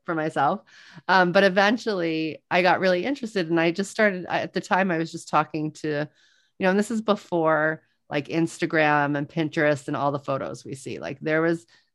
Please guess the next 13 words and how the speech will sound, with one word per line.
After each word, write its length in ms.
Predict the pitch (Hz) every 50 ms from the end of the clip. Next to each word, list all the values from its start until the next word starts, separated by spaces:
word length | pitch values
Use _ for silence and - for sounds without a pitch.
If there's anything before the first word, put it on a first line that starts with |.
| _ _
healthy 360 | - 185 190 202 196 - 226
food 340 | 226 - - 190 180 170 175
pretty 200 | - - 165 160 156
much 280 | 160 143 139 - -
meant, 220 | 156 151 135 - -
like, 220 | 127 135 135 135
hippie, 580 | - - - 170 165 - 165 151 147 139 131 -
gross 460 | - 135 139 135 139 139 139 - -
looking 380 | 143 135 135 - 135 135 139
photos 500 | 135 - 131 120 - - 50 - - 139
at 140 | 147 131 -
the 80 | - 143
time. 300 | - - - - - -